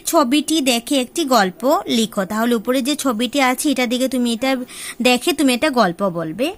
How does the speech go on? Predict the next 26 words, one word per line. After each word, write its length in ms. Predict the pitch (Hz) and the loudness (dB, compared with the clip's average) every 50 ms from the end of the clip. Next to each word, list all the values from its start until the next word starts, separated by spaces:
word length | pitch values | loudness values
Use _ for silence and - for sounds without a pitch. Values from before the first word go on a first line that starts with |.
| - - | -4 -2
তাহলে 380 | 254 220 208 196 233 285 359 370 | 0 0 0 2 2 2 2 2
তুমি 220 | - 339 330 294 | 2 2 2 2
গল্পটি 540 | 226 220 208 185 180 - 202 190 175 214 208 | 2 2 2 0 0 -2 -6 -6 -4 -4 -2
বলবে 340 | 185 185 170 170 185 233 247 | -2 -2 -2 -2 -2 -2 -2
যে 120 | 381 403 | -2 -2
ছবিটিতে 880 | 403 - - 339 320 254 254 320 320 320 - 339 339 339 - 311 370 403 - | -2 0 2 2 2 4 4 2 2 2 2 0 0 0 0 -2 0 0 2
দেখা 340 | 269 240 233 - 269 285 247 | 2 0 2 0 0 0 2
যাচ্ছে 380 | 277 254 240 240 - - 269 | 2 0 0 0 0 0 0
একটি 220 | 240 247 - 240 190 | 0 -2 -4 -6 -6
গাছ, 480 | 151 - 180 175 202 277 294 - - - - - | -4 -2 -2 -2 -2 -2 -2 -4 -6 -8 -6 -2
তাতে 340 | - 349 339 339 - 359 359 | 0 0 0 2 0 -2 -2
পাখির 500 | 330 - 269 220 214 - - 254 247 220 | 0 0 -2 -2 -2 -2 -2 -2 -2 0
বাসা। 500 | 180 175 156 175 175 - - 277 254 269 - - - - - - - - - - - | 0 -2 -2 -2 -4 -6 -6 -6 -6 -6 -8 -14 -20 -20 -20 -18 -18 -18 -18 -16 -10
সেই 320 | - - - 370 370 370 370 | -4 0 4 4 6 6 4
পাখির 500 | - - 339 320 311 - - 349 359 302 | 4 4 4 4 4 2 0 0 2 2
বাসায় 480 | 254 269 247 254 240 - 311 339 370 370 - | 4 2 2 2 0 0 0 0 0 0 0
পাখির 480 | 302 262 240 233 233 - - 349 392 381 | 2 2 2 0 -2 -4 -4 -2 -2 0
বাচ্চারা 580 | 262 240 214 202 - - - 277 269 285 294 | 0 0 0 0 -2 -4 0 2 2 2 2
খাওয়ার 480 | 285 - 262 277 254 254 262 285 285 240 | 0 0 0 2 2 4 4 2 2 2
জন্য 300 | 294 302 302 302 339 403 | 2 4 4 4 4 2
ব্যাকুল। 680 | 392 320 233 226 190 165 175 185 - 196 180 175 - | 0 2 2 2 2 2 0 -2 -4 -6 -6 -6 -6
বাচ্চাদের 680 | 190 190 185 180 190 180 - - 226 226 233 320 330 277 | -4 -4 -4 -4 -4 -6 -6 -6 -4 -2 0 0 0 0
ব্যাকুলতা 640 | 226 233 202 196 196 - 226 220 214 - 247 247 | 0 0 0 0 0 -2 -2 -2 -2 0 0 0
দেখে 460 | 226 202 214 202 196 - - 339 349 330 | 0 0 -2 -2 -4 -2 0 0 0 0
তাদের 380 | - 294 254 233 247 254 247 | 2 0 0 2 2 2 2
মা 380 | 233 220 208 208 208 240 285 | 2 2 2 2 2 2 0